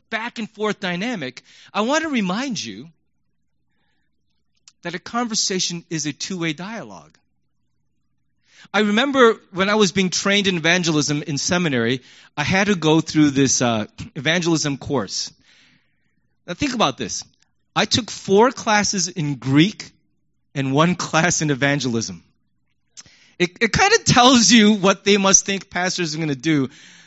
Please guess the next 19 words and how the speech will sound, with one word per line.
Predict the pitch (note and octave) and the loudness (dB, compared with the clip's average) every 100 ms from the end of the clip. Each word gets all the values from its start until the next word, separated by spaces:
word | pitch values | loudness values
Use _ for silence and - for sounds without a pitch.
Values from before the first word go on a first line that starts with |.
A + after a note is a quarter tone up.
| _ - | _ -10
Do | A3+ | -6
you | |
know | F#4+ | -4
how | A#3 B3 A3 | 0 2 4
much | F#3+ G3 - - | 4 2 0 -2
I've | D#3+ D#3+ | 0 0
studied | - F3 D#3+ D3+ | -2 -2 -2 -2
Greek | A#2+ C3 E3 | -2 -2 -2
since | - E3+ E3 | -4 -8 -8
seminary? | F3 E3 D#3+ D#3+ G3+ - _ _ _ _ A#5+ C6+ C6+ _ - - | -8 -6 -6 -6 -8 -16 _ _ _ _ _ -20 -20 _ -20 -14
<laughs> | B3+ A#3+ - A#3+ - A3 - - - _ - _ _ _ D3 E3 | -8 -2 0 0 -2 -6 -6 -10 -12 _ -20 _ _ _ -20 -18
Just | E3+ | -10
say | - | -4
it's | D3+ - | -4 -4
Greek | D3 D#3 D#3 | -2 -2 -2
to | D3+ | -8
me, | C3+ | -6
man. | A#2 A#2 | -6 -6
I, | D3 | -8